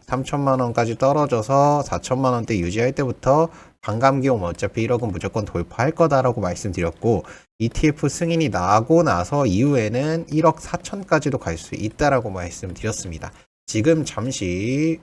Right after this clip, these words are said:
떨어졌다 올라갔다 내려갔다 하는 거는 생각하실 필요 없이 일억 사천까지는 돌파할 수 있는 장이다. 그게 바로 이천이십사 년에 코인 세금 유예가 되고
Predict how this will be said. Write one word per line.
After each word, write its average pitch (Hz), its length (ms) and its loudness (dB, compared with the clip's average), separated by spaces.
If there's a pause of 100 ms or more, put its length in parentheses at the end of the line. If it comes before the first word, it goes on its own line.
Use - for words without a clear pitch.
(160)
떨어졌다 123 500 2
올라갔다 101 580 0
내려갔다 92 440 -2
하는 147 240 -2
거는 139 340 -2
생각하실 139 680 -4
필요 175 220 0
없이 110 440 -6
일억 101 260 -8
사천까지는 120 1000 -6
돌파할 98 460 -4
수 - 180 -12
있는 92 200 -10
장이다. 95 640 -6 (240)
그게 104 240 -4
바로 135 460 0 (360)
이천이십사 92 760 -8
년에 120 540 -4 (280)
코인 143 320 -4
세금 139 440 -4
유예가 117 360 0
되고 147 720 2